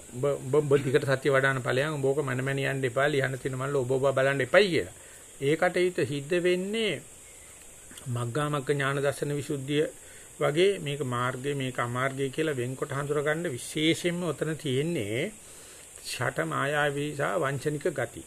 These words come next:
අපි මෙතෙක් කල් පාවිච්චි කරලා තියෙන හැම එකක්ම ෂට ගතියක්. හැම එකක්ම වංචනිකයි. හැම එකක්ම මායාවී.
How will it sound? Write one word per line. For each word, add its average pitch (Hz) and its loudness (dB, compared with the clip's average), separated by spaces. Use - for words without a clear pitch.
අපි 123 -6
මෙතෙක් 131 -4
කල් 160 -2
පාවිච්චි 143 -2
කරලා 147 -4
තියෙන 180 -2
හැම 151 -4
එකක්ම 196 -2
ෂට - -6
ගතියක්. - -14
හැම 156 -4
එකක්ම 175 0
වංචනිකයි. 113 -4
හැම 139 -4
එකක්ම 156 -4
මායාවී. 107 -8